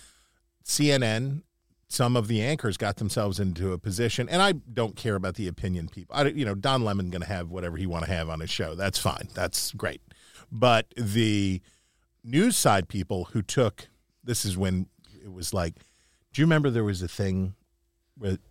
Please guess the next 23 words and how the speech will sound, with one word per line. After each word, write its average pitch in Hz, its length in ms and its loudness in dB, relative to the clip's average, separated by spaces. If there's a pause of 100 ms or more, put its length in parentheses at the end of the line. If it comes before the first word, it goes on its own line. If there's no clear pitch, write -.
they 95 140 -10
came, 127 460 -4
it 101 100 -6
was 90 140 -16
ProPublica 120 1120 0
or 95 100 -4
somebody 107 560 2 (540)
said 110 380 0
that 101 140 0
if - 120 -6
you 113 100 -2
donated 147 600 0
to 107 640 0
the 98 340 -6
N 110 140 2
R 113 120 2
C 110 240 -4
C, 101 420 -4 (560)
that 104 140 -6
you 113 140 2
were 104 140 2
donating 107 640 2
to 95 600 -2